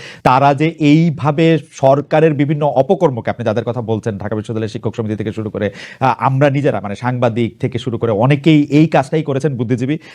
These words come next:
বারবার করেছেন। কিন্তু স্যার, আমরা অ-, এই জুলাই আগস্টের খুনের ঢালাও মামলায় সাংবাদিক, সাহিত্যিক, ক্রিকেটার, শিক্ষক, সংস্কৃতি কর্মীদের নাম দেখতেছি আওয়ামী লীগের সাথে জড়িত এমন কাউকে গ্রেপ্তারও করা হচ্ছে এই একই রকম মামলায়। এইটার,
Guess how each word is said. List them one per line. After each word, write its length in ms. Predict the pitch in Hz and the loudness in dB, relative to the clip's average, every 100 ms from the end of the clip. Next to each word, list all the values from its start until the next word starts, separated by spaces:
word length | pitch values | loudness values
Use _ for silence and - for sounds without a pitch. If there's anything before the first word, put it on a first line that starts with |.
| - | 0
বারবার 340 | 127 131 170 | 4 6 4
করেছেন। 300 | 170 131 120 104 - - | 2 -2 -4 -10 -14 -12
কিন্তু 160 | - 180 | -4 0
স্যার, 140 | 208 208 | 4 4
আমরা 280 | 175 202 | 4 4
অ-, 220 | 190 170 165 _ _ - | 4 4 0 _ _ -2
এই 160 | 165 165 156 139 | 4 4 2 0
জুলাই 300 | 139 170 190 | 4 4 4
আগস্টের 320 | 190 - 220 - | 2 0 -4 -4
খুনের 320 | - 180 214 123 | 0 4 4 2
ঢালাও 460 | - 107 123 175 220 | -4 0 4 4 4
মামলায় 360 | 214 170 135 | 2 0 -2
সাংবাদিক, 520 | - 131 147 156 160 | -2 -4 -2 0 -2
সাহিত্যিক, 460 | - 139 139 151 - | 0 0 2 -2 -2
ক্রিকেটার, 380 | 165 147 156 147 | -2 0 2 0
শিক্ষক, 480 | - 170 175 156 135 | 0 -6 -2 -2 0
সংস্কৃতি 460 | 175 202 233 214 | -2 -2 -2 0
কর্মীদের 320 | 196 175 175 | 2 2 2
নাম 180 | 147 120 127 | 2 2 2
দেখতেছি 460 | 123 - 120 123 123 117 - - | 0 -2 -6 0 0 -2 -10 -2
আওয়ামী 260 | 110 127 | 0 0
লীগের 220 | 143 143 139 | -2 -4 -6
সাথে 140 | 135 | -4
জড়িত 500 | 131 113 131 165 175 190 180 160 156 _ _ _ | -2 2 4 4 4 2 2 0 -4 _ _ _
এমন 320 | 147 156 165 196 | 2 4 4 2
কাউকে 380 | 170 156 156 175 | 2 2 2 -2
গ্রেপ্তারও 460 | 113 139 147 208 208 | 0 0 2 2 2
করা 180 | 127 | 0
হচ্ছে 280 | 110 107 - - | -4 -6 -8 4
এই 240 | 202 208 | 4 6
একই 200 | 165 214 | 2 0
রকম 220 | 196 185 | -2 -2
মামলায়। 340 | 131 92 85 - - - | -4 -6 -10 -14 -18 0
এইটার, 460 | 190 196 240 233 | 2 4 4 4